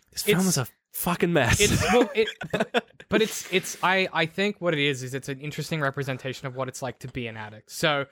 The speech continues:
Speaker 2: whilst John,
Speaker 1: Right.
Speaker 2: John isn't, like, a heroin addict or whatever. He, he says
Speaker 1: Which
Speaker 2: it at
Speaker 1: he
Speaker 2: one
Speaker 1: says,
Speaker 2: point. He's like,
Speaker 1: yeah.
Speaker 2: "It's not fucking
Speaker 1: "I'm not a,
Speaker 2: heroin."
Speaker 1: I'm not a fucking, I'm
Speaker 2: But,
Speaker 1: not a junkie."
Speaker 2: but
Speaker 1: Yeah.
Speaker 2: when, when you're in, like, kind of the midst or the haze of, like, that addiction, it is like being hypnotized, where everything becomes about routines and, like, cycles,
Speaker 1: Yeah.
Speaker 2: and you go, "Well, like, today,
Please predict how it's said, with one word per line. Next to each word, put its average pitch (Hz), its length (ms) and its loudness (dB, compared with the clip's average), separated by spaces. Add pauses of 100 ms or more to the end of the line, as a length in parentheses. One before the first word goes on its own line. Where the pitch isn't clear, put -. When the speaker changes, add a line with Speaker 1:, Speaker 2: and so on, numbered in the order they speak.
(400)
Speaker 2:
whilst 208 180 2
John, 139 80 6
Speaker 1:
Right. 104 240 4
Speaker 2:
John 226 200 4
isn't, 226 140 2
like, 190 120 2
a 147 40 -4
heroin 139 260 2
addict 113 240 -8
or 131 60 -8
whatever. 113 260 -16
He, 180 200 2
he 165 120 -2
says 180 180 2
Speaker 1:
Which 156 60 4
Speaker 2:
it - 20 -
at 131 40 0
Speaker 1:
he 113 60 2
Speaker 2:
one 135 80 2
Speaker 1:
says, - 100 2
Speaker 2:
point. 127 120 -2
He's 139 120 -2
like, 131 100 4
Speaker 1:
yeah. - 60 -2
Speaker 2:
"It's - 100 0
not 202 140 4
fucking 175 260 2
Speaker 1:
"I'm 120 60 0
not 160 80 4
a, 135 60 4
Speaker 2:
heroin." 95 160 -2
Speaker 1:
I'm 120 60 0
not 123 140 4
a - 60 0
fucking, 117 340 -2
I'm 95 160 -10
Speaker 2:
But, 147 80 -2
Speaker 1:
not 147 260 6
a - 20 -8
junkie." 117 500 -4
Speaker 2:
but 190 60 6
Speaker 1:
Yeah. - 60 6
Speaker 2:
when, 180 180 4
when 196 160 4
you're 214 100 6
in, 208 100 4
like, 165 180 4
kind 165 160 0
of 143 60 0
the 135 80 -2
midst 139 460 -2
or 143 80 0
the 127 80 2
haze 139 300 2
of, 131 100 -2
like, 127 140 -2
that 120 140 -2
addiction, 117 580 -4 (500)
it 170 120 2
is 190 160 4
like 165 160 0
being 139 180 -2
hypnotized, 131 520 -6
where 139 100 -4
everything 156 260 2
becomes 147 260 -4
about 123 160 -2
routines 120 560 -8
and, 123 200 -8
like, 110 160 -6
cycles, 92 400 4
Speaker 1:
Yeah. - 20 0
Speaker 2:
and 127 120 -4
you 127 60 0
go, 131 120 0
"Well, 127 280 -4 (320)
like, 120 260 -2
today, 151 500 2